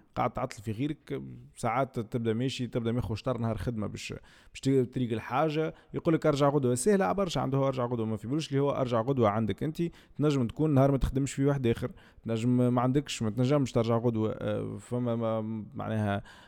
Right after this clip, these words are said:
حاجه من الحاجات اللي صار ديرنييرمون وانا طلع في ورقه متاع قال لك لازمك اتيستاسيون ترافاي، ولا اتيستاسيون ترافاي لازمها تعريف بالامضه. من عرفك معناها هز عرفك كركروا معاك البلديه وقول له: "عرف لي بالامضه".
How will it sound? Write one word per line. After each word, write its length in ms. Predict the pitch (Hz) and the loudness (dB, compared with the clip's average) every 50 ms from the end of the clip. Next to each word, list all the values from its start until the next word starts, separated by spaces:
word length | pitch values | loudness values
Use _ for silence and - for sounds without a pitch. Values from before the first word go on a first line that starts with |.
| - _ - | -16 _ -10
حاجه 300 | - - 131 127 117 120 | -2 2 2 4 4 4
من 60 | 120 | 2
الحاجات 420 | 113 113 - 110 110 127 123 - | 0 0 0 2 2 2 0 0
اللي 120 | - 117 104 | -2 -6 -4
صار 220 | - - 127 117 | 0 0 0 0
ديرنييرمون 680 | 107 101 107 104 107 107 107 110 120 127 123 110 104 104 | 0 -2 -4 -2 -2 -2 -2 -2 0 0 0 0 0 0
وانا 120 | 101 101 101 | -2 -4 -4
طلع 180 | - 107 104 | -6 -6 -6
في 120 | 101 110 104 | -6 -6 -4
ورقه 300 | 113 139 147 - - 147 | -4 -4 -4 -4 -6 -6
متاع 300 | 139 - 139 135 135 - - - _ _ _ - | -4 -4 -4 -4 -4 -6 -10 -20 _ _ _ 0
قال 120 | 131 131 | 2 2
لك 160 | 131 127 123 135 | 2 2 2 2
لازمك 440 | 143 135 123 127 120 110 123 - | 2 2 2 2 0 0 0 -2
اتيستاسيون 760 | 117 110 101 110 - 135 120 - 123 113 - - 120 113 107 - | -2 -2 -2 -2 -4 -4 -2 -2 -2 -2 0 -2 -4 -4 -4 -4
ترافاي، 420 | 110 101 98 98 113 120 151 - | -4 -4 -2 0 0 0 2 2
ولا 120 | 139 135 | 0 0
اتيستاسيون 580 | 127 - 139 131 - - 117 - - 127 117 101 | -2 -4 -6 -6 -6 -6 -6 -6 -6 -6 -6 -6
ترافاي 380 | - 107 98 98 110 131 139 131 | -6 -4 -2 2 2 4 4 4
لازمها 440 | 120 113 104 120 127 127 123 117 | 2 0 0 -2 -2 -2 -2 -2
تعريف 400 | 110 - 98 95 104 117 117 104 | -2 -4 -4 -4 -2 -2 -4 -4
بالامضه. 420 | 104 101 95 101 123 139 131 131 131 | -6 -8 -4 -4 -2 0 0 0 0
من 140 | 135 127 117 | -2 -2 -2
عرفك 380 | 107 120 117 - - - - | -2 -2 -2 -2 -6 -8 -6
معناها 320 | 101 101 110 110 107 117 135 | -6 -4 -2 -2 0 0 0
هز 160 | 127 104 101 | 0 -2 -4
عرفك 320 | - 117 123 - - - | -4 -4 -4 -6 -8 -8
كركروا 340 | - 123 117 113 - 107 101 | -4 -4 -4 -4 -4 -6 -6
معاك 280 | 98 104 110 - - 101 | -6 -6 -6 -6 -8 -8
البلديه 540 | 101 98 98 92 87 - - 156 170 180 | -8 -8 -8 -6 -6 -4 -4 -2 -2 -2
وقول 240 | 180 170 - - 175 | -2 -4 -2 -4 -2
له: 300 | 175 165 170 175 175 170 | -2 -2 -2 -2 -2 -2
"عرف 400 | 160 151 139 131 143 156 156 - | -2 -2 -2 -2 -2 -2 0 0
لي 80 | 147 143 | 0 2
بالامضه". 460 | 139 143 131 143 139 123 110 127 | 2 2 0 0 0 -2 -2 -4